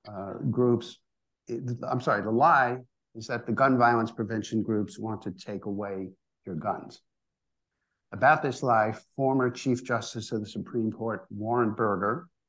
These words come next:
appointed by the Republican Richard Nixon, opined, "This has been the subject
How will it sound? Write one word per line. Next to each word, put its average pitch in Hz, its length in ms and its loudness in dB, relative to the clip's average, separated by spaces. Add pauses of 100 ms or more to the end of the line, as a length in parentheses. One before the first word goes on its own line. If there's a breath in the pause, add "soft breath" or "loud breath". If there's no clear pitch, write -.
(340)
appointed 120 420 2
by 110 160 2
the 104 120 0
Republican 110 640 -2
Richard 107 400 -4
Nixon, 117 640 -4 (680)
opined, 117 800 2
"This 123 340 0
has 151 160 0
been 131 240 -2
the 131 80 0
subject 113 640 -4